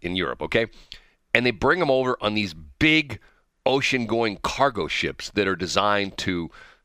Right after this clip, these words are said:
have the cars on there, you know, and they stra-, you know, they, they strap 'em down to the deck. The deck has, has, like, these, you know, tie points where they, you know, they drive the cars up on the deck of the ship, and then they tie 'em down to the deck of the ship,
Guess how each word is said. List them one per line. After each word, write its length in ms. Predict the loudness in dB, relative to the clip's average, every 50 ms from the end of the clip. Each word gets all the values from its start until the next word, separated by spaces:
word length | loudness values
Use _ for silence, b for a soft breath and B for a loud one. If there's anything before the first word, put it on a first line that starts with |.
| b -2
have 300 | 0 2 2 0 -2 -10 -12 -10
the 80 | -6 -4
cars 380 | 0 0 2 2 2 0 -2
on 140 | -4 -6 -6
there, 220 | -10 -12 -12 -14 _ -4
you 80 | 0 0
know, 160 | 2 2 2 2
and 220 | 0 2 2 2
they 100 | 0 0
stra-, 380 | 0 -2 -4 -2 0 0 0 0 0
you 80 | -2
know, 180 | -2 -2 -2 -2 -4
they, 220 | 0 0 0 0 0 -2
they 80 | -2 -2
strap 380 | -2 0 2 4 4 4 2
'em 100 | 0 0
down 200 | 2 2 2 2
to 60 | 0 -2
the 100 | -8 -6
deck. 400 | -2 0 0 0 0 -2 -8 -8
The 120 | -8 -6
deck 300 | 0 2 2 2 2 2
has, 340 | 2 2 2 2 0 -2 -10 B B B B B B
has, 220 | -2 0 0 2
like, 220 | 0 0 0 -2 -4
these, 360 | -4 -2 -2 -4 -6 -8 -8
you 60 | -6
know, 220 | -4 -4 -4 -4 -6 -6
tie 220 | -2 2 2 2 2
points 460 | 0 -2 -4 -2 -2 -2 -4 -6 -12 B B B B B B
where 200 | B -2 0 2
they, 160 | 2 2 0 0 -4 -10 -10
you 120 | -6 -4 -4
know, 60 | -2
they 80 | -4 -2
drive 280 | 2 4 4 4 2
the 60 | 0 -4
cars 320 | 0 2 2 2 4 2
up 180 | 0 0 2 0
on 120 | -2 -2
the 60 | -2
deck 280 | 0 0 0 0 0 -2
of 80 | -4 -4
the 80 | -4
ship, 340 | -4 -2 0 0 -2 -2 -6 B B B B B _ 0
and 100 | 0 2
then 100 | 2 2
they 120 | 2 0
tie 260 | 0 0 0 2 2 2
'em 80 | 2 2
down 200 | 2 0 0 -2
to 40 |
the 80 | -4 -6
deck 220 | -2 -4 -2 -4
of 40 | -4
the 60 | -10
ship, 240 | -8 -8 -8 -8 -8